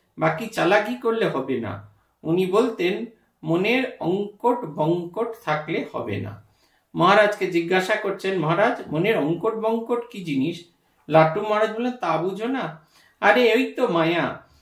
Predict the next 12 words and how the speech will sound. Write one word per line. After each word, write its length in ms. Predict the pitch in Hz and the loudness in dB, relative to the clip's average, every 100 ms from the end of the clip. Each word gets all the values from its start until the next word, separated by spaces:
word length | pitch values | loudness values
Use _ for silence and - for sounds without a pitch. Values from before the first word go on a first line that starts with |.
| _ | _
তোমরা 320 | 165 175 202 196 | -2 2 4 4
সংসারের 640 | 170 185 190 202 214 196 | 2 -2 -2 -2 -2 -2
নেশায় 340 | 180 - 196 175 | -6 -2 0 0
মজবে 500 | 185 180 185 226 214 | -4 -6 -2 2 2
আর 100 | - | 0
সংসারকে 640 | 156 165 165 156 156 139 | -4 -4 -4 -6 -6 -10
দুষবে, 580 | 170 214 - - - - _ _ _ _ | -8 -10 -10 -8 -10 -10 _ _ _ _
সংসার 460 | - 180 208 - 240 240 | -2 0 0 0 -2 0
ছেড়ে 200 | 240 233 | 2 2
আসতে 400 | 165 - - 254 | 2 -2 -8 -4
চাইবে 400 | 202 160 139 123 | -2 0 -2 -6
না, 260 | 117 - | -8 -16